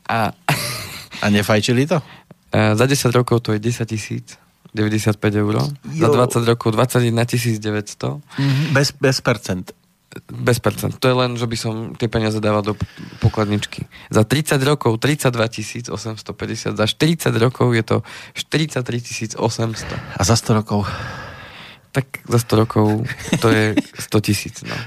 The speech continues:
Speaker 2: No, len to sa nedožijem už.
Speaker 1: No a teraz dajme do toho zhodnotenie, že tých tridsať, teda tých deväťdesiat eur mesačne by sa zhodnocovalo
Speaker 2: To bude,
Speaker 1: tými
Speaker 2: to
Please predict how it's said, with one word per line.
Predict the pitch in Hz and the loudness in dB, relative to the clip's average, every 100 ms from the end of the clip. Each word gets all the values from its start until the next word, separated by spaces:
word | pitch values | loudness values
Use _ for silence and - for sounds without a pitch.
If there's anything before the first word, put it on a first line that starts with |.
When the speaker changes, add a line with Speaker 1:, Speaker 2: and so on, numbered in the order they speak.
| - | -6
Speaker 2:
No, | - 127 139 147 - _ _ _ _ _ _ | 2 4 4 0 -8 _ _ _ _ _ _
len | 113 123 | 0 2
to | 139 | 2
sa | 131 | 2
nedožijem | 123 127 117 92 87 85 | 2 2 0 -2 -4 -6
už. | - - - - - | -12 -16 -18 -20 -4
Speaker 1:
No | 113 | 0
a | 98 | 2
teraz | 107 107 104 - - | 2 0 -2 -8 -8
dajme | - 143 131 | 0 2 2
do | 120 | 2
toho | 113 113 | 4 4
zhodnotenie, | 110 117 113 104 113 101 104 _ _ _ _ - - | 4 2 0 -6 -6 -8 -10 _ _ _ _ -20 -8
že | 107 | -6
tých | 104 - 107 | -4 -6 -2
tridsať, | 123 135 117 113 - - - - | 0 0 -2 -4 -6 -12 -12 -6
teda | - 110 | 0 2
tých | 107 107 | 2 0
deväťdesiat | 110 123 120 113 104 | 0 0 0 -4 -4
eur | 104 104 127 147 - _ _ _ - - _ - - | -4 -4 -6 -8 -14 _ _ _ -20 -20 _ -20 -8
mesačne | 110 107 107 - 117 117 - _ - | -6 -4 -4 -2 -4 -6 -14 _ -10
by | 107 | -4
sa | 110 | -2
zhodnocovalo | 107 120 120 117 110 110 | 0 0 0 0 2 2
Speaker 2:
To | |
bude, | 110 104 | 0 -2
Speaker 1:
tými | 110 | -4
Speaker 2:
to | - - | -10 -10